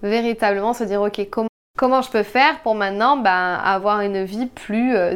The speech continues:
apaisée et plus sereine, on va dire, à avoir plus de sérénité, donc, euh, en dormant mieux, par exemple. » Euh, parce que, euh, il n'y a pas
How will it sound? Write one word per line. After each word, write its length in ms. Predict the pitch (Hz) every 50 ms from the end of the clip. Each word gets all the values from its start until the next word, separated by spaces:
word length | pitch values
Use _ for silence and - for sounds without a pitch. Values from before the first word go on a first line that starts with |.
| 196 190
apaisée 1080 | 226 226 220 226 - 233 220 214 202 185 190 196 208 247 269 294 269 226 - 180 190 196
et 60 | 208
plus 260 | 202 - - - 226
sereine, 720 | 226 220 - - - - 226 220 214 208 202 208 233 262 247
on 60 | 214
va 180 | 190 185 180 185
dire, 260 | 180 190 214 240 233
à 120 | 220 196 190
avoir 240 | 180 185 185 185
plus 320 | - - - 233 226 208 196
de 40 | 202
sérénité, 640 | - - 208 208 202 202 196 196 190 - 254 269
donc, 280 | 220 208 214 214 - 202
euh, 60 | 185 - - - - - -
en 160 | - - 196
dormant 440 | 202 196 202 220 220 220 220 208 208
mieux, 300 | 214 214 220 233 262 269 240
par 160 | - 175 180
exemple. » 480 | 185 190 190 196 190 196 - 185 - - - - - - - - - - -
Euh, 220 | - 196 196 190 190
parce 260 | 190 202 202 202 -
que, 280 | - 254 262 269 269 233
euh, 60 | 196
il 60 | 190
n'y 80 | 185 202
a 60 | 196
pas 260 | - - 220 208 214